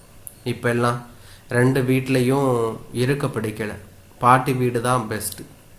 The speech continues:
தாத்தாவும் பாட்டியும் என்ன ஒண்ணும் சொல்ல மாட்டாங்க. தாத்தாவும் நானும் வாக்கிங் போவோம். சில சமயம் பாட்டி கூட சந்தைக்கு போவேன். ரெண்டு பேரும் அன்பா அக்கறையா கவனிச்சுப்பாங்கன்னா எங்க வீடு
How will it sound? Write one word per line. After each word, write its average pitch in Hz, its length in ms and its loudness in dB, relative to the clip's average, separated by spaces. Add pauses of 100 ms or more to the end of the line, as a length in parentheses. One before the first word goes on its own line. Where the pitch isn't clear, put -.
(120)
தாத்தாவும் 120 520 4
பாட்டியும் 113 520 2
என்ன 117 320 -2 (460)
ஒண்ணும் 147 360 4
சொல்ல 123 220 2
மாட்டாங்க. 107 440 -4 (460)
தாத்தாவும் 113 680 2
நானும் 120 300 2 (240)
வாக்கிங் 123 400 0
போவோம். 107 340 -6 (280)
சில 123 260 -2
சமயம் 123 520 0 (180)
பாட்டி 127 340 2
கூட 127 400 0
சந்தைக்கு 127 440 -4
போவேன். 104 380 -6 (560)
ரெண்டு 147 320 4
பேரும் 143 420 4
அன்பா 120 420 4 (140)
அக்கறையா 113 560 0
கவனிச்சுப்பாங்கன்னா 107 960 -2 (680)
எங்க 117 280 0
வீடு 120 580 0